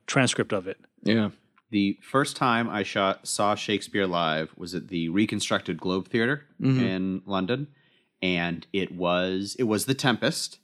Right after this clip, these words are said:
Speaker 3: and it was done, being done by three people alternating characters.
Speaker 2: Yeah.
Speaker 3: And it was incredibly confusing. I did not know what was going on. It was a bad introduction to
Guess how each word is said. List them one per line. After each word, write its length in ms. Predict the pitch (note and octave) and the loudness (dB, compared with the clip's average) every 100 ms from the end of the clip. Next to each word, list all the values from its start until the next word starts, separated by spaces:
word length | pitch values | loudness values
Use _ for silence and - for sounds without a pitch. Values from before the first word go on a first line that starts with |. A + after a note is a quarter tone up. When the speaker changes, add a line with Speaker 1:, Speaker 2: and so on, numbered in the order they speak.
| - | -2
Speaker 3:
and 340 | G2+ G2+ G2+ | 0 2 0
it 120 | G#2 G2 | 0 -2
was 240 | F#2 F2 | -2 -2
done, 340 | G#2 G2+ G#2 | 0 2 0
being 240 | G2+ G#2+ G2+ | 0 0 2
done 180 | A2 A2 | 2 2
by 280 | F2 E2 | 0 0
three 340 | E2 - E3+ G#3 | -4 2 4 4
people 560 | F#3 E3+ E3+ E3 - _ | 4 4 4 2 -2 _
alternating 560 | B2+ B2 A#2+ A2 G#2+ G#2 | 4 4 4 2 2 0
characters. 720 | G2+ D#2+ C#2 F2 E2 - - | 0 -2 -2 -6 -6 -6 -2
Speaker 2:
Yeah. 260 | G2 E2+ - | 4 4 2
Speaker 3:
And 320 | C3+ A#2 G2+ | -10 -10 -4
it 20 | F#2+ | -2
was 140 | F#2+ | 0
incredibly 600 | G#2 G2+ F#3 E3+ C3 A#2+ | -2 4 6 6 4 2
confusing. 600 | A2+ G2 G2+ F#2 G2+ F#2 - G2+ | 0 0 0 2 0 -4 -6 -2
I 80 | |
did 180 | A2+ A2+ | 0 0
not 220 | G2+ E2+ | 0 -2
know 80 | D#2 | -4
what 120 | D#2 - | -8 -8
was 100 | - | -4
going 220 | F2+ E2+ | -2 -2
on. 100 | F#2 | 0
It 40 | |
was 100 | B2+ | 2
a 60 | C3 | 2
bad 420 | A#2+ A#2+ C3 C3 | 4 4 6 4
introduction 720 | A#2+ A#2 A#2 G2+ F#2+ - E2+ D2+ | 2 0 0 2 0 -2 -4 -4
to 300 | F#2+ E2 | -4 -4